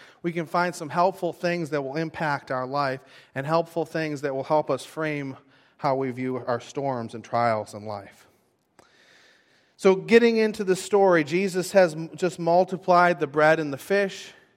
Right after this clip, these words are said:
has a few loaves, a few fish, multiplies them, feeds five thousand people. And then he sa-, it says in the text that he made his disciples get into the boat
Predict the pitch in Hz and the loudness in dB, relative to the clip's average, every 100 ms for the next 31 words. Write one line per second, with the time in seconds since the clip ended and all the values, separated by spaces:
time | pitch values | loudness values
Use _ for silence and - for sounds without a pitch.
0 | _ - 151 135 - 180 165 165 170 165 | _ -6 -4 -4 -4 0 4 4 4 2
1 | 156 - _ _ _ _ - 147 - 175 | -4 -14 _ _ _ _ -10 -8 -2 0
2 | 170 160 - _ - 151 170 170 165 160 | 0 -2 -14 _ -4 0 0 0 2 2
3 | 151 143 151 151 - 160 160 - - 151 | 2 -2 -6 -6 -6 -4 -4 -6 0 0
4 | 156 151 143 143 139 127 151 151 156 143 | 0 0 0 0 -4 -10 -8 -4 -4 -4
5 | - - - _ _ _ _ - 175 226 | -12 -20 -20 _ _ _ _ -2 2 2
6 | 247 - 214 185 185 190 202 196 185 196 | 0 2 0 2 0 0 0 0 -2 0
7 | 180 175 175 170 170 180 208 208 196 190 | 0 0 -2 -2 0 0 0 0 0 0
8 | 180 - 170 170 170 147 - 160 156 160 | -4 2 2 2 -4 -8 -8 -8 -8 -10
9 | 156 135 127 131 113 | -10 -8 -4 -2 -4